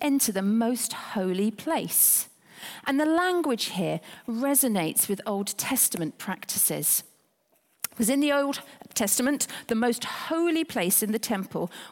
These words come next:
was only accessed by the high priest and only once a year as he was interceding on behalf of the people.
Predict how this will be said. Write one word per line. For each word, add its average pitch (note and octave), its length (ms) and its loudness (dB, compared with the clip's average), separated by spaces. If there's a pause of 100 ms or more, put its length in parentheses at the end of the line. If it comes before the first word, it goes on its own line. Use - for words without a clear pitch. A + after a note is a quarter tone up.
was B3 160 2 (120)
only D4+ 340 2
accessed - 760 0 (220)
by G#3+ 100 2
the G3 220 -2
high D#4+ 140 2
priest - 640 0 (380)
and G3+ 220 0 (180)
only A3 520 2
once G#3+ 500 0
a G3 60 2
year D#3+ 440 -2 (100)
as G3 280 -2
he G#3 180 -2
was F3+ 320 -4
interceding A3 720 2
on D#3 140 -4
behalf F#3 340 -4
of D#3+ 140 -12
the D#3+ 60 -12
people. G3 500 -4